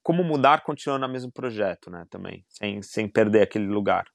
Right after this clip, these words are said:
Eu, eu fiz uma cinematografia adicional na primeira temporada, então eu já tinha uma relação com o projeto.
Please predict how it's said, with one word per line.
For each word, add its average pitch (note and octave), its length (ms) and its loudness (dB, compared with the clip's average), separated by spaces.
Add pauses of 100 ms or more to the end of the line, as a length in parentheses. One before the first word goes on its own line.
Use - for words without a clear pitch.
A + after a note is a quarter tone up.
Eu, B2+ 240 2
eu C3 100 4
fiz F3+ 340 4
uma D3+ 160 4
cinematografia A#2+ 680 -4
adicional A2+ 400 -4
na A#2+ 80 -2
primeira A#2 360 -2
temporada, A2 560 -2
então B2 200 -8
eu A2 40 -8
já G#2+ 100 -4
tinha - 180 -8
uma C#3 100 -2
relação A2+ 360 -2
com - 60 -20
o - 20 -20
projeto. G2+ 640 -2